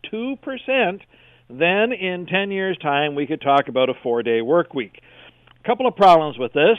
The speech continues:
Uh, clearly, the man who had these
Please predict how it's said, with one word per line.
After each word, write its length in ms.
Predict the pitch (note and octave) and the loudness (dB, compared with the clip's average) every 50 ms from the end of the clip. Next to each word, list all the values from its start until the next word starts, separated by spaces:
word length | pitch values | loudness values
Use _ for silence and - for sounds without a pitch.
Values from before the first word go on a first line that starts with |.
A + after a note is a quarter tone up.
| - - - | 0 -4 2
Uh, 500 | D3+ D3 C#3+ C#3 C3+ C3+ C3+ C#3 C3+ B2 A#2+ A#2 _ - - - | 4 6 6 8 8 8 6 4 2 0 -4 -12 _ -20 -20 -10
clearly, 320 | - G3 G#3 A#3 B3 A#3+ | -2 0 2 4 6 6
the 100 | G#3+ G3 | 4 4
man 300 | F3 E3+ E3+ F3 F3 E3+ | 2 2 2 2 2 0
who 120 | D#3 D#3+ C#3+ | -2 -4 0
had 200 | C#3 D3+ D#3+ D3+ | 2 2 2 2
these 200 | D3 C#3+ C#3 | 0 -4 -6